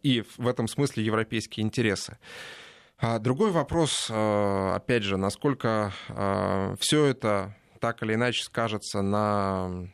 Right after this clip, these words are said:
принятии решений в случае чего американцами. Вот я, мне так кажется, что не скажется никак, почти никак. А, Трамп очень, а, явственно,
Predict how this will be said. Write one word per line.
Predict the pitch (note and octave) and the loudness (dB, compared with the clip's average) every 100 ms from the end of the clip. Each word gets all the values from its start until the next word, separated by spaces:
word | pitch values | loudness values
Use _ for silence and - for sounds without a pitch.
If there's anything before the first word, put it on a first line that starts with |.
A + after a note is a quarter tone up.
| _ | _
принятии | - A#2+ B2+ A#2+ A#2 | -2 2 2 2 0
решений | A2 - C#3+ B2+ | 0 2 2 2
в | A2 | 0
случае | - A#2+ - | -2 -2 -2
чего | G2+ A#2 A#2 | 0 2 2
американцами. | G#2 G#2+ - G2 F2 - E2+ | 2 -2 -2 -4 -6 -10 -6
Вот | G#2+ - | -6 -2
я, | A#2 A2+ A2 _ - - | -2 -2 -8 _ -18 -10
мне | - A#2+ D#3+ | 0 2 2
так | D3 - | 0 -2
кажется, | B2+ A2+ G#2 - | -2 -2 -4 -10
что | - | -2
не | A2 A2+ A2+ A#2 | 0 2 2 0
скажется | - G#2 F#2 - G#2 | -2 -6 -6 -8 -6
никак, | G#2+ - - | -4 -6 -10
почти | - - - - | -6 -2 -2 2
никак. | A#2 G2 - - - _ - - - - - - - | 2 2 -4 -12 -16 _ -20 -20 -20 -20 -20 -10 -4
А, | F#2 F#2 F2+ F#2 E2+ - | 0 0 -2 -4 -6 -2
Трамп | B2 B2 A2 | 0 0 -4
очень, | A#2 - A2 - | -8 -4 -4 -2
а, | F#2+ G2+ G2 - | -2 0 -2 -4
явственно, | A#2 B2+ A#2+ - G2+ G2 F#2+ | 0 0 -2 -6 -4 -2 -2